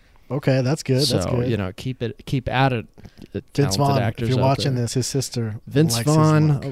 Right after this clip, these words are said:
Speaker 2: why would you do a Freaky Friday movie? Anyway.
Speaker 1: I, I actually kinda liked
Speaker 2: I,
Speaker 1: it.
Speaker 2: th-, did you see
Speaker 1: I,
Speaker 2: it?
Speaker 1: I liked it.
Speaker 2: I probably would like it too.
Speaker 1: There
Speaker 2: Vince
Speaker 1: was
Speaker 2: Vaughn, why did you talk to Donald Trump like he's your B F F?
Speaker 1: Maybe he was acting.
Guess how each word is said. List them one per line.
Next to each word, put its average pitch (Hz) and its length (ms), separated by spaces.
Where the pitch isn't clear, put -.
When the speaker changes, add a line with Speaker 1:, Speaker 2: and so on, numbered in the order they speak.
Speaker 2:
why 135 340
would 139 180
you 120 80
do 110 220
a 101 40
Freaky - 380
Friday - 380
movie? 101 420
Anyway. 143 440
Speaker 1:
I, 160 60
I 117 60
actually - 240
kinda 98 160
liked 92 200
Speaker 2:
I, 131 180
Speaker 1:
it. 143 140
Speaker 2:
th-, 135 180
did 123 120
you 123 60
see 135 200
Speaker 1:
I, 170 80
Speaker 2:
it? 127 40
Speaker 1:
I - 20
liked 101 320
it. 110 180
Speaker 2:
I 135 120
probably 107 320
would 98 160
like 92 180
it - 80
too. 87 300
Speaker 1:
There 139 120
Speaker 2:
Vince 139 100
Speaker 1:
was 117 60
Speaker 2:
Vaughn, 151 420
why 160 200
did 123 220
you 107 100
talk 92 280
to 104 100
Donald 90 320
Trump 98 240
like 90 180
he's 113 200
your - 80
B 104 160
F 95 180
F? 113 260
Speaker 1:
Maybe 127 160
he 147 80
was 147 120
acting. 139 280